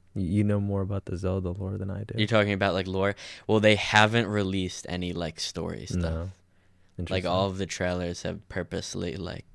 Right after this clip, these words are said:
Speaker 2: ignored the story stuff. What they have shown is, like, they're doing, um,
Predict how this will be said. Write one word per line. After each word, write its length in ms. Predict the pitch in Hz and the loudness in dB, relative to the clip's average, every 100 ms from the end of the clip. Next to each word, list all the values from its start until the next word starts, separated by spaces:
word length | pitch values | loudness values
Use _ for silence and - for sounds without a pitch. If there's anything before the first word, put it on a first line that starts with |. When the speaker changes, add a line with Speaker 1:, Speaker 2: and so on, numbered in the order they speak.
| - | -14
Speaker 2:
ignored 480 | - 90 90 85 82 | -12 -8 -6 -6 -8
the 80 | - | -10
story 320 | - 87 90 | -10 -8 -6
stuff. 180 | 95 87 - - - | -6 -10 -12 -16 -4
What 160 | 117 - | -2 2
they 140 | 98 | 0
have 400 | - 95 98 113 | 2 -2 0 -2
shown 480 | - 123 123 123 123 | 0 2 4 2 2
is, 200 | 98 92 | 0 0
like, 340 | 98 92 - - - - - - | 0 0 -4 -20 -20 -20 -10 0
they're 160 | 101 | 0
doing, 520 | 92 98 98 101 98 | 2 4 6 6 4
um, 600 | 82 95 95 92 92 92 | 4 4 4 4 2 -2